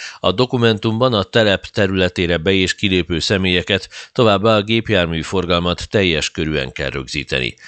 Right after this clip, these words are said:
Az illetékes hatóság bírságot szabhat ki, ha az állattartó nem tartja be az előírásokat.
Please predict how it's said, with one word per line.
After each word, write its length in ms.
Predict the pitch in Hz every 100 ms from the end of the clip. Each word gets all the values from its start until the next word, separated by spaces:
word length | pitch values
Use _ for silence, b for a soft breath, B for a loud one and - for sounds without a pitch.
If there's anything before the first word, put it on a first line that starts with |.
| B B
Az 160 | - 73
illetékes 600 | 147 143 - 110 107 -
hatóság 600 | 139 131 113 117 95 90
bírságot 540 | 123 143 127 87 71
szabhat 380 | - 85 87 -
ki, 140 | 123
ha 120 | 120
az 180 | 98 87
állattartó 680 | - 113 113 - 120 120 123
nem 200 | 135 131
tartja 360 | 113 90 -
be 140 | 64 58
az 140 | -
előírásokat. 800 | 52 53 53 - - - - -